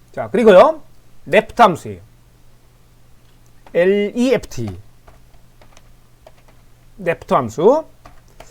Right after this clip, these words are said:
에, 문자열이 들어가고요. 문자열.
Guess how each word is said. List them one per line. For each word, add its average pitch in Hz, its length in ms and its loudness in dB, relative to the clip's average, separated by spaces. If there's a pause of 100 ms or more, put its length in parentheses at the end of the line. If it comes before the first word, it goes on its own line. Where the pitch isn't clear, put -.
(380)
에, 127 300 -6
문자열이 233 600 2
들어가고요. 165 800 -2
문자열. 139 640 -4